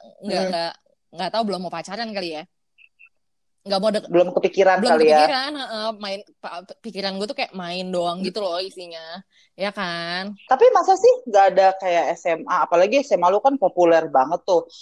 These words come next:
Speaker 2: kayak crush gitu
Speaker 1: Nggak
Speaker 2: loh,
Speaker 1: ada, coy,
Speaker 2: kayak,
Speaker 1: sumpah,
Speaker 2: "Ih,
Speaker 1: sumpah, serius,
Speaker 2: gebetan
Speaker 1: nggak
Speaker 2: gue ini
Speaker 1: bohong.
Speaker 2: kakak
Speaker 1: Nggak
Speaker 2: kelas."
Speaker 1: bohong, nggak ada, nggak ada, nggak ada. Kalau gebetan, ya kayak, bukan gebetan sih, gue cuma kayak, "Ih, ganteng," terus ya udah gitu aja.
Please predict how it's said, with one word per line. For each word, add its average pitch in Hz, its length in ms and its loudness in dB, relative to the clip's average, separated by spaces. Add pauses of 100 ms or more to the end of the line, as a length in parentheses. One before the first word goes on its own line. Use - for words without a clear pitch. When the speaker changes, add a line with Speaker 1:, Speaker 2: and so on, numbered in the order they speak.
(240)
Speaker 2:
kayak 202 400 4
crush 220 400 -2
gitu 180 240 2
Speaker 1:
Nggak 302 160 6
Speaker 2:
loh, - 0 -
Speaker 1:
ada, 415 160 2
coy, 311 80 2
Speaker 2:
kayak, - 80 4
Speaker 1:
sumpah, - 0 -
Speaker 2:
"Ih, - 80 2
Speaker 1:
sumpah, - 160 -2
serius, 165 240 4
Speaker 2:
gebetan 170 160 2
Speaker 1:
nggak 180 80 -4
Speaker 2:
gue 170 80 0
ini 196 80 6
Speaker 1:
bohong. 220 160 0
Speaker 2:
kakak 170 80 0
Speaker 1:
Nggak 175 160 -2
Speaker 2:
kelas." 175 240 6
Speaker 1:
bohong, 370 160 -8
nggak 311 160 -6
ada, 339 80 -8
nggak 269 180 -8
ada, 294 140 -10
nggak 220 160 -10
ada. 208 140 -12 (180)
Kalau 247 240 -6
gebetan, 214 580 -10 (840)
ya 220 240 -8
kayak, 202 400 -8
bukan 226 240 -6
gebetan 220 400 -6
sih, 269 80 -14
gue 285 80 -8
cuma 254 160 -14
kayak, 226 160 -10
"Ih, 302 80 -4
ganteng," 214 400 -6 (160)
terus 285 160 -10
ya 180 160 -8
udah 277 240 -6
gitu 233 160 -10
aja. 208 320 -8